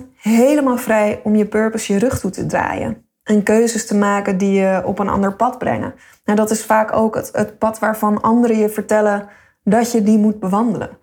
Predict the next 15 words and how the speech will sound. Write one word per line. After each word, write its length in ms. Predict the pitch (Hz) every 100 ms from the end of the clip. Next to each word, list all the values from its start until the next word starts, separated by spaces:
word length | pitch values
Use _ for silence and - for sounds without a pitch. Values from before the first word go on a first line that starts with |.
| _ _ _
Dat 140 | - -
is 120 | 196
veiliger, 720 | - 247 254 247 220 220 214
dat 160 | 202 -
is 80 |
makkelijker. 840 | - 247 262 240 226 220 214 214 214 _ _ _ _
Dat 140 | -
is 60 | -
het 140 | 196
pad 200 | - 208
wat 100 | 208
in 140 | 208 214
je 100 | 220
comfortzone 680 | 285 294 294 - 226 220 220
ligt. 560 | 214 214 214 - -